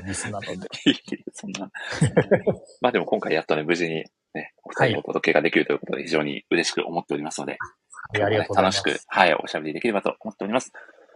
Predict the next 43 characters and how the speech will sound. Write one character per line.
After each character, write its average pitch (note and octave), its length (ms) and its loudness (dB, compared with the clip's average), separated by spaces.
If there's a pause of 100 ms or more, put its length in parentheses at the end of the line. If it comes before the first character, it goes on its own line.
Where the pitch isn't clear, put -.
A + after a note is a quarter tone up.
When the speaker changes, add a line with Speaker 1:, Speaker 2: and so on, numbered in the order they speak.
(200)
Speaker 1:
は - 80 -4
い。 C3+ 40 -4
Speaker 2:
ち G#3+ 120 -4
な A3+ 60 2
み B3+ 100 -2
に B3+ 60 -4
で G#3+ 60 -2
す - 120 -6
ね、 F2+ 180 0
イ - 40 -16
サ A#3+ 80 -6
ム A#3+ 80 -8
さ A3 160 -6
ん G#3 100 2
は、 E3 240 2 (320)
え G#2+ 340 -6
ー、 - 20 -6
薬 D3 340 -2
剤 C4+ 260 2
師 - 260 -6 (400)
資 - 140 -10
格 G3 200 0
を D#3 80 2
持 D#3+ 120 -6
つ、 F#3 400 6 (640)
え - 40 -6
ー、 - 20 0
Speaker 1:
は D#3 80 4
い。 A#2+ 60 0
Speaker 2:
漫 G#2+ 160 -10
画 A2 100 2
ラ C3 140 8
イ - 80 2
タ E2+ 160 6
ー - 20 0
さ - 140 -2
ん D2+ 80 -6
と D2+ 100 0
い D2+ 80 2
う D2+ 40 0
こ - 120 -4
と D2+ 100 0
で、 C#2+ 260 2